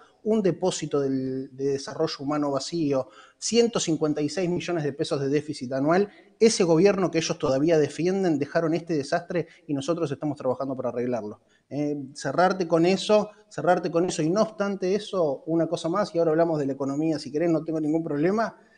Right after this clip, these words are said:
eh, convocarlos. Convocarlos también a ellos, porque ellos también están elegidos por el pueblo, convocarlos a que vengan a trabajar, convocarlos a que vengan a trabajar, la municipalidad sigue en el mismo lugar, que vengan a trabajar por los vecinos.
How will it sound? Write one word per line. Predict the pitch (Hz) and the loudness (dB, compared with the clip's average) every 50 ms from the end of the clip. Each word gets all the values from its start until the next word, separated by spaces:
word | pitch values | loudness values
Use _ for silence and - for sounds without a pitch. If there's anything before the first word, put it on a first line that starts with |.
| _ _ _ _ - | _ _ _ _ -4
eh, | 160 151 147 | -4 -4 -2
convocarlos. | 147 147 147 143 143 160 151 139 131 110 107 107 - - - _ _ _ _ _ _ _ | -2 -2 -2 -2 2 2 2 2 0 -4 -8 -12 -12 -16 -20 _ _ _ _ _ _ _
Convocarlos | - 131 135 139 139 139 185 190 196 196 175 - | -10 -6 -4 -4 -4 0 0 0 2 0 -2 -2
también | 156 156 165 170 170 | 0 0 0 0 2
a | 170 190 | 0 0
ellos, | 202 - - - - | -2 -2 -6 -10 -8
porque | 147 139 127 175 | -10 -8 -6 -6
ellos | 175 - 175 - | -6 -6 -4 -4
también | 156 147 156 170 170 | -2 0 0 0 0
están | 165 165 156 151 139 | -2 -4 -4 -4 -4
elegidos | 135 135 - - 160 147 - | -4 -6 -6 -4 -4 -4 -4
por | - 131 127 | -4 -4 -4
el | 123 123 | -4 -2
pueblo, | 160 175 185 190 190 196 175 185 - - - - _ _ | 0 4 4 6 4 4 2 -2 -8 -20 -20 -20 _ _
convocarlos | - 147 143 139 135 139 - 170 170 175 165 - | -6 -4 -4 -4 -4 2 4 4 4 4 2 -2
a | 143 117 | -4 -8
que | 139 131 | -6 -4
vengan | 135 147 151 151 147 143 | -2 -2 0 0 0 -2
a | - | -2
trabajar, | 127 127 127 120 - 151 139 127 113 - _ _ _ _ _ _ _ - _ _ - 127 | -4 -6 -6 -6 -4 -4 -4 -4 -4 -6 _ _ _ _ _ _ _ -20 _ _ -8 -4
convocarlos | 127 123 127 123 160 170 175 170 165 - | -4 -2 -2 2 2 2 4 2 0 -2
a | - | -6
que | - 135 | -4 -2
vengan | 147 156 151 147 143 | -2 0 0 -2 -2
a | 123 | -4
trabajar, | 123 123 131 131 - 170 175 175 | -4 -6 -6 -2 2 2 4 4
la | 156 139 | 4 2
municipalidad | 143 139 135 - 123 123 127 139 147 156 151 | 2 -2 -4 -6 -4 -4 -2 0 2 0 0
sigue | - - 165 165 160 151 | 0 0 2 2 4 2
en | 139 | 2
el | 135 135 | 2 2
mismo | 147 147 139 151 135 | 2 2 2 0 0
lugar, | 135 131 135 151 165 175 196 190 - - - _ _ _ | 0 2 4 6 6 6 6 4 -6 -12 -20 _ _ _
que | - 131 | -10 -4
vengan | 131 151 160 156 156 156 | 0 0 2 2 0 -2
a | 135 | -2
trabajar | - 135 135 127 - 151 143 135 | -2 -4 -4 -4 -4 -4 -4 -4
por | - 135 | -4 -6
los | 127 117 | -6 -6
vecinos. | 117 120 - - 120 104 104 - - - _ | -8 -10 -12 -12 -14 -14 -14 -16 -20 -20 _